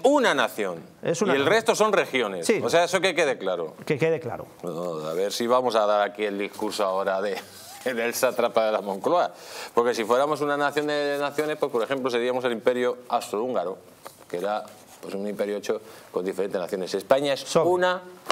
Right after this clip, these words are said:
Speaker 1: indivisible, amigos. Y quien le diga lo contrario es un traidor a la patria y sobre todo a todos ustedes. Vamos a darles un consejo de publicidad.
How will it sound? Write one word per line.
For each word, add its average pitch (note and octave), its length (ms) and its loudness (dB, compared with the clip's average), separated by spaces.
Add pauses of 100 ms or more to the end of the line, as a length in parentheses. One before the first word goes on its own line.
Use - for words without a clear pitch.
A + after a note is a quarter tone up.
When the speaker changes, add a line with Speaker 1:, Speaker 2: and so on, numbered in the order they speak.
(220)
Speaker 1:
indivisible, C#3+ 800 2
amigos. B2+ 560 -2 (380)
Y B2+ 80 -4
quien D3 260 2
le D3 140 2
diga G#3 180 4
lo E3 120 4
contrario D3+ 540 2 (360)
es G2+ 160 0
un C3 120 0
traidor B2 480 4 (200)
a - 100 2
la G#2 140 2
patria D3 440 2 (1000)
y A2+ 280 -2 (280)
sobre G2 300 -4
todo A2+ 240 0
a G#2+ 100 -2
todos C#3 300 2
ustedes. C3+ 460 2 (640)
Vamos C#3+ 240 4
a E3+ 80 8
darles E3+ 420 2
un D3+ 120 -2
consejo C#3 600 -2
de B2+ 200 0
publicidad. A2+ 500 -2